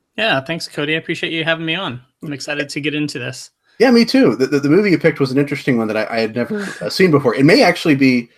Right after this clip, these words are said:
Speaker 2: the first Jared Leto film that I've seen all the way through. He, he's
Speaker 1: Yeah,
Speaker 2: one of
Speaker 1: it,
Speaker 2: the, those kind of
Speaker 1: it's weird,
Speaker 2: icons.
Speaker 1: yeah.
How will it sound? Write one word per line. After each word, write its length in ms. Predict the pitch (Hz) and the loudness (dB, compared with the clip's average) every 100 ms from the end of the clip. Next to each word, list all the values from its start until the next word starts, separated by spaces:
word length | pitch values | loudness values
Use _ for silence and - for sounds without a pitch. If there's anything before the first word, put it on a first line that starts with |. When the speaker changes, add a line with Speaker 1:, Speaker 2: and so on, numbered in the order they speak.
| _ - | _ -10
Speaker 2:
the 80 | 113 | -4
first 440 | - 156 147 - 135 | 0 0 -2 -10 -10
Jared 360 | - 139 139 | 0 2 4
Leto 200 | 139 147 | 2 0
film 240 | 120 120 110 | -2 -4 -4
that 100 | 101 | -4
I've 120 | 101 | -6
seen 160 | 113 101 | -6 -6
all 80 | |
the 60 | 95 | -6
way 120 | 98 | -12
through. 280 | - 98 87 | -10 -12 -6
He, 100 | 131 | -4
he's 220 | 139 151 | 0 0
Speaker 1:
Yeah, 120 | 175 | 2
Speaker 2:
one 80 | 156 | 4
of 80 | 143 | 4
Speaker 1:
it, 40 | |
Speaker 2:
the, 200 | 131 - _ | 2 -2 _
those 180 | 151 135 | -2 0
kind 140 | 170 | 2
of 80 | 147 | 0
Speaker 1:
it's 80 | 139 | 2
weird, 140 | 156 | 2
Speaker 2:
icons. 360 | 147 127 113 131 | 4 2 2 -4
Speaker 1:
yeah. 260 | 143 147 | -8 -10